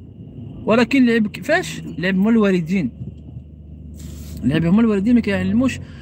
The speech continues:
ولادهم على حسب ما علمنا الرسول صلى الله عليه وسلم والدين ديالنا واسمه كاين في القرآن الكريم. هذا هو المشكل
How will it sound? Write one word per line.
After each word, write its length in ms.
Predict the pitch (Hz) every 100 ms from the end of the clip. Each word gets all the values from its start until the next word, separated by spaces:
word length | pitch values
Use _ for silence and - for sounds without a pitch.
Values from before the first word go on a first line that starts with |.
| - -
ولادهم 640 | 156 160 196 156 214 254 -
على 140 | 170 180
حسب 220 | - 202
ما 100 | 180
علمنا 260 | 185 185
الرسول 280 | 180 175 185
صلى 40 | -
الله 100 | 180
عليه 180 | 165
وسلم 300 | - 190 254 - - 190 -
والدين 440 | 160 160 143 214 190
ديالنا 360 | 165 151 123 123 -
واسمه 340 | 160 180 190 185
كاين 160 | 185
في 80 | 180
القرآن 320 | 170 - 214
الكريم. 460 | 202 - 151 165 117 - - -
هذا 120 | 170
هو 100 | 208
المشكل 480 | 254 208 - 202 185